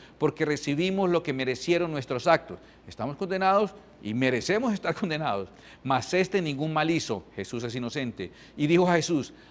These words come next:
"Acuérdate de mí cuando vengas en tu reino."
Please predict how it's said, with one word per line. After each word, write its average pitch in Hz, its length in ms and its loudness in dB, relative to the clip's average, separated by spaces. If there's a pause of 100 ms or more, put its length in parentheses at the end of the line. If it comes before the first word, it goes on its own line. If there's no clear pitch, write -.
(100)
"Acuérdate 170 560 2
de 156 140 2
mí 131 320 -2 (260)
cuando 139 540 2
vengas 190 640 0 (100)
en 151 160 -2
tu 135 140 -2
reino." 127 420 0